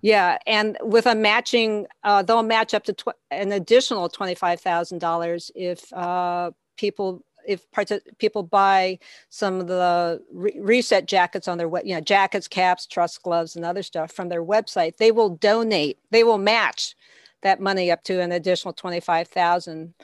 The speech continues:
uh, towards Behind the Scenes, because it was interesting. Chauvet said that, um, they love, care, and respect all the people who are working in this industry that are struggling in such difficult times.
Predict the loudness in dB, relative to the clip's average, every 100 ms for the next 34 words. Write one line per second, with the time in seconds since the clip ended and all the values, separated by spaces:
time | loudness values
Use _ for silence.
0 | -20 _ -4 0 0 -2 -2 0 0 -2
1 | -2 -2 -4 -6 -4 -2 -4 -6 -6 0
2 | 2 2 -2 -14 _ _ _ _ _ _
3 | -2 0 2 0 0 0 0 -2 -8 -8
4 | -10 -6 -4 0 2 0 -2 _ -20 -4
5 | 2 2 2 2 4 6 4 -2 0 2
6 | 0 -4 -8 -10 -14 _ _ _ _ _
7 | _ _ _ 2 4 6 6 6 2 -4
8 | -18 -6 0 2 0 -4 -6 0 0 -2
9 | _ _ _ _ _ _ -2 2 2 0
10 | -2 -2 -2 -4 -6 -6 -4 -6 -6 -8
11 | -6 -6 -6 -8 -8 -8 -6 -6 -6 -4
12 | -2 -2 -4 -8 _ _ _ _ -20 -20
13 | -4 -2 -2 -4 -8 -10 -14 -14 -8 -8
14 | -8 -12 -14 -4 -2 -2 -4 -10